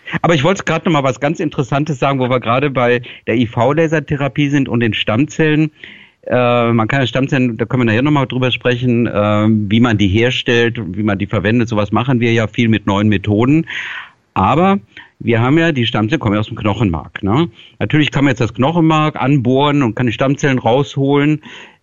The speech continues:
äh, was man ja auch bei den Transplantationen macht und so, und kann die wieder injizieren. Aber nach den neuen Studien geht das viel einfacher. Neue Studien haben also gezeigt, aus Israel, die Daten wurden letztes Jahr in Nizza auf dem Laserkongress, äh, präsentiert,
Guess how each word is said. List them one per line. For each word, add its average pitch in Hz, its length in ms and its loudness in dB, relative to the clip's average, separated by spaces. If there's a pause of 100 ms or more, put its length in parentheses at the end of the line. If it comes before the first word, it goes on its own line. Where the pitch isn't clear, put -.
äh, - 60 -2
was 117 1080 0
man 113 120 2
ja 113 60 2
auch 110 40 -2
bei 113 100 0
den 101 120 0
Transplantationen 120 840 0
macht 135 320 0
und 113 140 0
so, 117 300 0 (320)
und 107 200 2
kann 120 160 2
die 113 80 4
wieder 110 180 2
injizieren. 127 840 0 (400)
Aber 123 240 0
nach 127 140 2
den 123 140 0
neuen 143 180 0
Studien 135 260 -2
geht 131 100 -2
das 123 140 -2
viel 135 180 -4
einfacher. 101 720 -2 (340)
Neue 123 220 2
Studien 156 440 2
haben 151 140 2
also 113 240 0
gezeigt, 123 500 -2
aus 107 140 0
Israel, 147 640 0
die 127 100 -4
Daten 120 380 0
wurden 127 260 0
letztes 123 380 -2
Jahr 123 360 0
in 104 220 0
Nizza 127 240 -2
auf 117 140 0
dem 117 100 0
Laserkongress, 123 720 -2
äh, - 120 0
präsentiert, 117 720 0